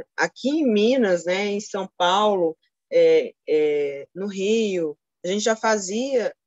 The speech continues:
algumas alguns movimentos de forma presencial, então a gente ia pra praça pública, talvez isso não fosse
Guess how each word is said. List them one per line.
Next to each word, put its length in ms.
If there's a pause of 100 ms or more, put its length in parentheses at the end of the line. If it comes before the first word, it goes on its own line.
algumas 840 (560)
alguns 440
movimentos 680
de 80
forma 220
presencial, 580
então 160
a 40
gente 160
ia 80
pra 200 (220)
praça 440 (160)
pública, 560 (280)
talvez 460
isso 400 (320)
não 140
fosse 840